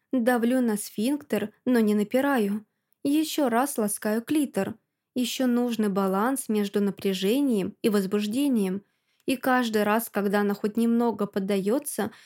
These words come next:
я протискиваюсь чуть глубже. «Как не стыдно тебе, девственница, течь так обильно, крошка?» Усмехаюсь, продолжая ей подыгрывать.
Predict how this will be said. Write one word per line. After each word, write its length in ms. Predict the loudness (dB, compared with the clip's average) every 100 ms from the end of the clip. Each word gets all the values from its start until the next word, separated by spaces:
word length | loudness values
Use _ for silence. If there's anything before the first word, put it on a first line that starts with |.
| -8
я 200 | 0 0 2
протискиваюсь 840 | 0 0 -2 -4 -4 -2 0 -2
чуть 280 | -2 -4 0
глубже. 600 | 0 0 -2 -4 -2 -4 _ _ _ _ _ _ _ _ _ -2
«Как 340 | 0 0 2
не 120 | 0
стыдно 540 | 0 -2 0 2 2 0
тебе, 540 | 0 -2 2 2 0
девственница, 1080 | -2 -2 0 -2 -4 -2 0 0 -2 -4 -6 -10 -20 _
течь 400 | -4 -2 -2 -2
так 220 | -2 0
обильно, 520 | 0 2 2 2 2 0
крошка?» 720 | 0 2 2 -2 -4 -4 -4 -8 _ _ _ _ _ -4
Усмехаюсь, 760 | -4 -2 -4 -2 -2 -2 -4 -4
продолжая 500 | -2 0 0 0 0
ей 140 | -2
подыгрывать. 800 | -2 -2 0 0 0 -2 -6 -12